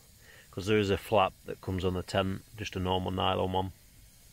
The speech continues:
um, but obviously not suitable for the flue with that kind of heat. So, uh, yeah, just, just copied the hole, Velcro around the edges.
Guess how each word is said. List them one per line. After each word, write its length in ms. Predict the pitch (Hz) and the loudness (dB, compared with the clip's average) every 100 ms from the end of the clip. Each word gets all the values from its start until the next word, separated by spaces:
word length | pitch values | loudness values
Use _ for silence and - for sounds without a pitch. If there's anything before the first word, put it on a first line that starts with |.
| - - - - - - - - - - - | -20 -20 -20 -20 -20 -20 -20 -20 -20 -20 -12
um, 380 | 104 92 90 85 | -4 0 0 -2
but 100 | 90 | -4
obviously 400 | 90 92 95 92 | -2 -2 -4 -6
not 240 | 92 90 - | -6 -6 -6
suitable 480 | 98 92 87 87 | -6 -6 -4 -6
for 140 | 85 90 | -8 -8
the 180 | 90 85 - - | -8 -8 -12 -20
flue 460 | - - 90 87 87 - - | -16 -8 -4 -4 -6 -14 -18
with 100 | - | -8
that 180 | 90 - | -8 -6
kind 240 | - 90 87 | -6 -6 -6
of 40 | |
heat. 300 | 90 92 - - - - - - - - - - - - | -6 -8 -10 -16 -20 -20 -20 -20 -20 -20 -20 -20 -20 -20
So, 420 | - 92 92 90 | -10 -6 -4 -2
uh, 160 | 87 87 | -4 -4
yeah, 220 | 98 104 82 - - | -2 -2 -4 -14 -18
just, 200 | - - - | -16 -16 -10
just 220 | - - | -10 -8
copied 400 | - 113 - 87 | -2 0 0 -2
the 80 | 90 | 0
hole, 480 | 98 107 104 95 - - - - - - - - - - - | 4 4 4 2 -6 -20 -20 -20 -20 -20 -20 -20 -20 -20 -6
Velcro 280 | 95 104 - | 0 0 0
around 320 | 101 95 90 | 2 4 2
the 60 | 90 | 0
edges. 560 | 87 92 90 - - | -2 -2 -6 -6 -8